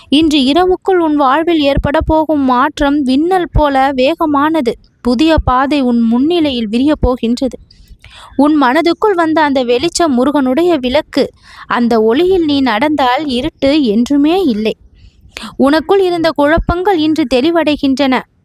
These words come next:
மறந்துவிடு பழையதை, முன்னேறு புதியதோடு. தோல்வி இல்லை. உன்னை வடிவமைத்தது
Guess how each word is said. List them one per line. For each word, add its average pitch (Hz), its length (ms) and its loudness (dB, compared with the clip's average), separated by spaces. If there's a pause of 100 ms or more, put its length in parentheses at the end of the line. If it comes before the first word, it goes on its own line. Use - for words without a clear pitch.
(140)
மறந்துவிடு 262 680 0
பழையதை, 277 520 0 (120)
முன்னேறு 294 520 0
புதியதோடு. 277 760 0
தோல்வி 269 420 0
இல்லை. 277 320 0 (1400)
உன்னை 302 340 2
வடிவமைத்தது 330 880 0